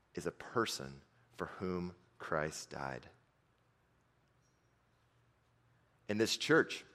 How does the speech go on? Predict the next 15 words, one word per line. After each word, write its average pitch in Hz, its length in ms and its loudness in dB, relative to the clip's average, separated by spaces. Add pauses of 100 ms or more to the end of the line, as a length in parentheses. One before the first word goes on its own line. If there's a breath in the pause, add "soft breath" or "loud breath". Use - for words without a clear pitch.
(800)
this 98 140 -6
church 127 260 0
in 117 80 2
Rome, 110 400 8 (680 loud breath)
there 98 60 2
were 92 40 2
people 127 320 4
in 120 60 4
the 107 80 4
church 117 240 2
that 101 100 0
had 95 160 4
these 87 220 -4
deep 104 340 -2
commitments 98 720 -2